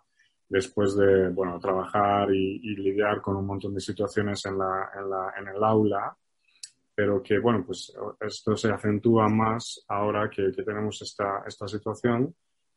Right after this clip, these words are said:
precisamente porque, pues, se complica mucho más el trabajo de, del docente. Entonces, bueno, obviamente hay, em, este, hay, hay, es, no sé, síntomas que tienen que ver un poco con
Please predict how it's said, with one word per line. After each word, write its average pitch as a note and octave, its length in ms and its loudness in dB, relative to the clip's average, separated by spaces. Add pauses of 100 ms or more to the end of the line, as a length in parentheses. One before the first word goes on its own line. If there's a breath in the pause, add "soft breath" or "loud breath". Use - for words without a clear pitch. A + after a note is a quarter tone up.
precisamente G2 580 -4
porque, G2 540 -2
pues, - 160 -10
se G2 120 -6
complica G#2 400 -2
mucho G2+ 380 -4
más G#2+ 420 2
el F2+ 140 -6
trabajo F#2+ 680 0
de, F2 240 -8
del F#2 220 2
docente. F2 460 -6 (140)
Entonces, G2 800 -2 (440)
bueno, F#2+ 340 -2
obviamente G2+ 480 0
hay, G2 600 0
em, F#2+ 580 -6 (360)
este, G2 300 -6 (180)
hay, G#2 180 -2 (120)
hay, G#2+ 240 -4 (460 soft breath)
es, - 440 -8 (540)
no G#2+ 160 -2
sé, F2+ 260 -8
síntomas G#2 840 2
que G2 80 -4
tienen G2+ 240 -4
que G2+ 100 -4
ver G2 140 2
un G2 160 -4
poco G2 320 -4
con F#2+ 460 -2